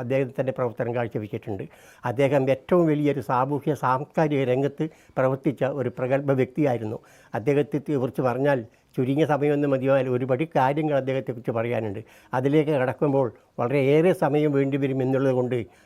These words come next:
ഞാൻ ആ ഭാഗത്തേക്ക് കടക്കുന്നില്ല. അദ്ദേഹത്തിൻ്റെ ഈ കുടുംബം അന്നത്തെ കാലത്ത് പേരുകേട്ട ഒരു ആയുർവേദ വൈദ്യന്മാരുടെ ഒരു കേളി രംഗമായിരുന്നു.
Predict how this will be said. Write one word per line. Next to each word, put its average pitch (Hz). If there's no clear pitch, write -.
ഞാൻ 135
ആ -
ഭാഗത്തേക്ക് 127
കടക്കുന്നില്ല. 110
അദ്ദേഹത്തിൻ്റെ 135
ഈ 135
കുടുംബം 143
അന്നത്തെ 160
കാലത്ത് 135
പേരുകേട്ട 147
ഒരു 131
ആയുർവേദ 151
വൈദ്യന്മാരുടെ 139
ഒരു 131
കേളി 147
രംഗമായിരുന്നു. 131